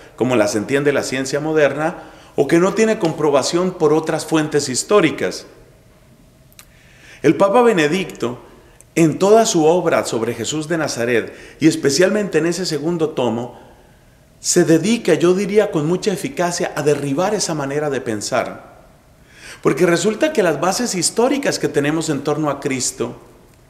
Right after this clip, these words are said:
son sumamente sólidas. Lo que nosotros hemos llegado a saber de Cristo es incomparablemente más abundante y mucho mejor comprobado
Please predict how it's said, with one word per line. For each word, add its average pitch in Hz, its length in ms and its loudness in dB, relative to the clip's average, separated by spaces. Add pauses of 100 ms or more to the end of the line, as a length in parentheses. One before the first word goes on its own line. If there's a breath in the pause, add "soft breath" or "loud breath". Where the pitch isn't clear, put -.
(400)
son 170 240 4
sumamente 202 560 -2
sólidas. 160 640 -4 (300 loud breath)
Lo 160 120 6
que 175 100 6
nosotros 196 480 0
hemos 240 240 0
llegado 180 380 0
a 214 80 -2
saber 170 400 -2
de 190 140 -2
Cristo 180 560 -4 (360 loud breath)
es 190 180 2
incomparablemente 196 1500 0 (840)
más 208 340 2
abundante 147 840 0 (800 soft breath)
y 170 680 -2
mucho 254 500 2
mejor 170 760 0 (1900)
comprobado 139 1080 2